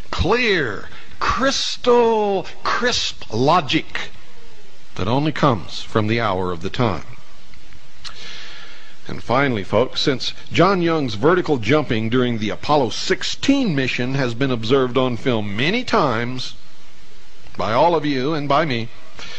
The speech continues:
the question of spacesuit mobility and height attained can be discussed because we've all seen it. You can go down and rent videos from your local video rental store right now and watch it again.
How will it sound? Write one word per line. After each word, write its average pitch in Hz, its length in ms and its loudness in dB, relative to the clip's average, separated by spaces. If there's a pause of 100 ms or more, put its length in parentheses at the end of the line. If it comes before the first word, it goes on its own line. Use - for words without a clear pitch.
(720)
the - 60 -2
question 147 460 0
of 113 100 -2
spacesuit - 760 0
mobility 131 580 0
and 113 140 -2
height 120 260 0
attained 107 720 -2
can 95 220 0
be 98 120 0
discussed - 840 0
because 104 460 0
we've 101 200 -2
all 95 140 0
seen 147 280 -2
it. 87 100 -4 (720)
You 147 120 2
can 165 140 0
go 135 100 4
down 131 200 2
and 123 140 -2
rent 139 240 -2
videos 110 720 0
from 131 240 0
your 127 140 0
local 131 360 0
video 117 720 0
rental 143 380 0
store 113 320 2
right 131 240 0
now 127 260 -2
and 110 160 -2
watch 110 260 0
it 120 60 -2
again. 127 300 0